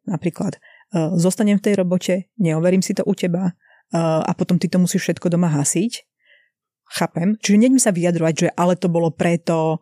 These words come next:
pred tým mesiacom sama dobre vie, že sme mali uzávierku a,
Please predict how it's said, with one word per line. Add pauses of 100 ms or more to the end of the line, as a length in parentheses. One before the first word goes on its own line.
(380)
pred
tým
mesiacom
sama
dobre
vie,
že
sme
mali
uzávierku
a,